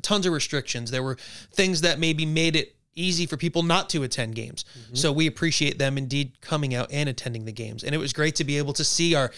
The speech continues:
Speaker 1: you know, two years ago we couldn't do this, to see our fans and to have conversations before games. And, you know, those little five-minute conversations on the way to and from our seats, you know, it, it's, we appreciate it 'cause we know people say, "Oh, I, oh, I got the podcast. It was awesome. Oh,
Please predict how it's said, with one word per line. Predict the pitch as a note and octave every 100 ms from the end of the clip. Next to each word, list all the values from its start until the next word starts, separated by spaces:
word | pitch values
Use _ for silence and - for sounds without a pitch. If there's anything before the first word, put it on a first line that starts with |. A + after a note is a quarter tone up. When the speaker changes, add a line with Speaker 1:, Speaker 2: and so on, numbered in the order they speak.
| -
Speaker 1:
you | -
know, | D#3
two | C#3
years | F3+ E3
ago | D#3
we | E3+
couldn't | F#3 D3+
do | B2+
this, | A#2+ A2
to | -
see | - E3
our | B2+
fans | A#2+ A#2+ A2 G#2+
and | A#2+
to |
have | - D3+
conversations | D3+ C#3 C3 C3 B2 B2
before | A#2 - B2
games. | A2+ A#2 G#2+ G#2+
And, | A#2 - - - -
you | D#3+
know, | D3+ - -
those | - G3 G#3
little | F#3+ F#3
five-minute | - E3 F3 D3+ E3 E3+ -
conversations | D#3 D3+ D3+ D3 D3 D3+ C3
on | - C#3+ D3+
the |
way | C#3+ C#3 C#3+ D3 C#3 - _
to | - F3
and | D#3
from | B2 D3 C#3
our | C3
seats, | - C#3 C3 - - _ _ _ _ _ _ _ _
you | E3+
know, | D3 A#2+ A#2 -
it, | D#3+
it's, | F3 F3 - - _ _ _ _ _ _
we | F3 G3+
appreciate | G3 F#3+ - F#3
it | F3+
'cause | F3 C#3
we | D3+
know | D#3 D3+ D3+ - _ _ _ _ _ _ -
people | E3+ -
say, | F3 -
"Oh, |
I, | D#3 E3 -
oh, | G#3 A3
I | F#3
got | F3+
the | -
podcast. | - E3+ - E3+ F3
It |
was | D#3+ D#3
awesome. | D#3+ D#3+ D3
Oh, | - F#3 E3+